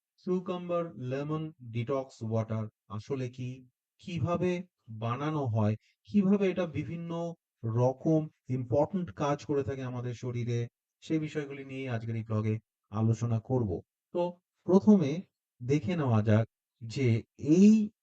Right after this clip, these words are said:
স্পেশাল যে ড্রিঙ্কস, এটি খুব সহজেই আপনি আপনার ঘরে কিন্তু বানিয়ে ফেলতে পারেন। কিউকাম্বার ডিটক্স বা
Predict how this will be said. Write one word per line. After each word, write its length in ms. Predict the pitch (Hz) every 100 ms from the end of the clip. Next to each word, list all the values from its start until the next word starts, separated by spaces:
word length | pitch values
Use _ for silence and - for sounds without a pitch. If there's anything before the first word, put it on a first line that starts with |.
| _ _
স্পেশাল 500 | - 190 196 208 196
যে 140 | 190
ড্রিঙ্কস, 580 | - 110 139 107 - -
এটি 220 | 131 160
খুব 180 | - 240
সহজেই 560 | - - 147 175 185 185
আপনি 200 | 175 170
আপনার 280 | 156 156 147
ঘরে 240 | 127 123
কিন্তু 340 | 127 127 202 226 _ _ 110
বানিয়ে 300 | 113 123 123
ফেলতে 300 | 131 123 139
পারেন। 320 | 147 147 190 _ _ _ _
কিউকাম্বার 600 | - 185 185 196 190 185 160
ডিটক্স 420 | 151 147 143 _ 127
বা 280 | 123 123